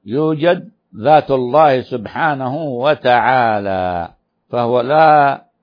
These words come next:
يختلط بخلقه سبحانه وتعالى. على العرش استوى، والعرش اسم لما يجلس عليه الملوك،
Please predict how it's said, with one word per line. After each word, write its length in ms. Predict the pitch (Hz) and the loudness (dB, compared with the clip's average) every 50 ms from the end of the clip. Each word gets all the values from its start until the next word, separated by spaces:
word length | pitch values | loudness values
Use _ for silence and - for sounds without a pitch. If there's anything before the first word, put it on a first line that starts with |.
| _ _ - | _ _ -6
يختلط 680 | 107 123 127 117 - _ _ 151 143 143 143 - - | -2 -2 -2 -2 -4 _ _ -2 -2 -2 -2 -4 -4
بخلقه 760 | 160 143 123 123 110 123 131 131 123 - - 127 120 113 120 | -6 -4 -4 -6 -4 -2 -2 -2 -2 -2 -6 -6 -6 -4 -6
سبحانه 560 | 107 - - 107 92 - 123 123 113 113 117 117 | -6 -8 -12 -16 -12 -10 -10 -8 -8 -8 -8 -8
وتعالى. 580 | 101 98 92 - 98 90 87 90 87 85 80 - _ _ _ _ _ _ _ - | -8 -10 -10 -8 -8 -8 -6 -6 -6 -8 -8 -12 _ _ _ _ _ _ _ -10
على 280 | - 104 123 139 143 | -4 -4 -4 -2 -2
العرش 380 | 135 123 107 135 151 139 120 143 | -4 -2 0 0 0 -2 -2 -8
استوى، 480 | 135 - - - 135 117 101 85 80 - _ _ _ _ _ | -10 -8 -2 0 0 2 0 0 -4 -8 _ _ _ _ _
والعرش 680 | - 123 135 180 190 185 165 156 185 208 208 - - 180 | -16 -6 -2 0 0 0 2 2 2 2 0 -2 -4 -6
اسم 600 | 190 - 202 190 - - 180 180 180 208 220 - - _ _ _ _ _ | -4 -2 -2 -4 -4 -6 -6 -6 -6 -6 -8 -10 -14 _ _ _ _ _
لما 440 | 127 120 143 156 165 165 160 156 147 | -10 -8 -8 -4 0 0 2 2 2
يجلس 520 | 156 175 185 170 160 165 170 143 - 151 | 2 0 -2 -4 -6 -8 -8 -8 -4 -2
عليه 840 | 147 127 123 135 139 147 185 175 165 156 147 160 170 175 175 - - | -2 0 2 0 0 0 -2 -2 -2 -2 -2 -2 -2 -2 -2 -2 -4
الملوك، 580 | 143 135 139 147 160 175 170 139 - - - - | -4 -4 -4 -2 2 2 2 2 0 -4 -12 -18